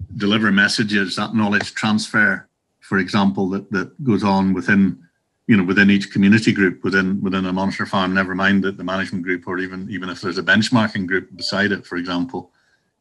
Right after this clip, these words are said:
I, I think that's where, you know, some of the benefits have come, because people can actually look at what other people are doing and, and take them home and, and actually start to implement them themselves, or, or look at the re-, look at the output from the reports from the, the Monitor Farm programs, et cetera.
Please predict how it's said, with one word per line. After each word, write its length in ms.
I, 220
I 40
think 220
that's 320
where, 380
you 100
know, 80
some 220
of 40
the 60
benefits 420
have 140
come, 180
because 220
people 260
can 140
actually 320
look 240
at 60
what 140
other 160
people 320
are 40
doing 440
and, 160
and 200
take 200
them 100
home 300
and, 240
and 120
actually 260
start 260
to 120
implement 440
them 120
themselves, 520
or, 120
or 200
look 180
at 80
the 80
re-, 240
look 200
at 100
the 100
output 460
from 440
the 80
reports 480
from 220
the, 80
the 180
Monitor 300
Farm 500
programs, 540
et 100
cetera. 420